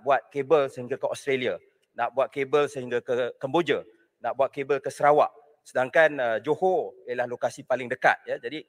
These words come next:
hari ini kita dapat manfaatkan bila kerajaan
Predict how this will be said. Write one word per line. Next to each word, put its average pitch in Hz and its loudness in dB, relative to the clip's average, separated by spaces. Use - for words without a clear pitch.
hari 123 -6
ini 151 -8
kita 127 -8
dapat 143 -2
manfaatkan 131 -2
bila 123 -10
kerajaan 131 -2